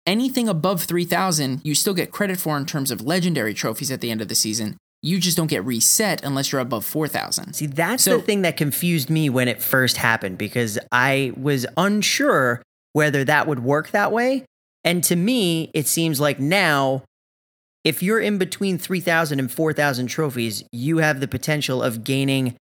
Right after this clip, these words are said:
Speaker 2: cumulatively a lot more legendary trophies than somebody who is technically a lot higher than you above four thousand.
Speaker 1: No, because legendary trophies are based off of a th-,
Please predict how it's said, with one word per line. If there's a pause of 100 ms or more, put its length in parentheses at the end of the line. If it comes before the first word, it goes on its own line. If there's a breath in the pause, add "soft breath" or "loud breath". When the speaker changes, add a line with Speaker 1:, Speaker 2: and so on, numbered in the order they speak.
Speaker 2:
cumulatively (600)
a
lot
more
legendary
trophies
than
somebody
who
is (200)
technically (140)
a
lot
higher
than
you
above
four
thousand. (140)
Speaker 1:
No, (140)
because
legendary
trophies (600)
are
based
off
of
a
th-,